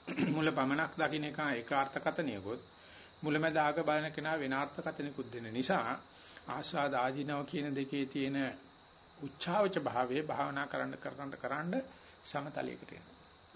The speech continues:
කිසිම වේදනාවක් ආස්වාදයකුත් නැහැ, කිසිම වෙලාවක ආදීනවක් නැහැ. තියෙන්නේ ඒ ආස්වාද සහ ආදීනව වැඩි වෙන්නේ වේදනා චෛසිකය පිළිබඳ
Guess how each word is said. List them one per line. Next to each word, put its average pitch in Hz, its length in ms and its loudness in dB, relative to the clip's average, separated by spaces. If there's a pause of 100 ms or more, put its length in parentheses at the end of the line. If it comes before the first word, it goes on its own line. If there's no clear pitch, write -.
(260)
කිසිම 190 380 0
වේදනාවක් 139 560 0
ආස්වාදයකුත් 165 680 0
නැහැ, 127 300 -6 (320)
කිසිම 165 340 0
වෙලාවක 147 340 2
ආදීනවක් 131 640 2
නැහැ. 127 440 -4
තියෙන්නේ 160 640 2 (440)
ඒ 139 200 4
ආස්වාද 139 500 0
සහ 151 160 -6
ආදීනව 139 560 2
වැඩි 127 300 0
වෙන්නේ 139 460 2
වේදනා 139 420 0
චෛසිකය 131 460 -2
පිළිබඳ 127 440 -4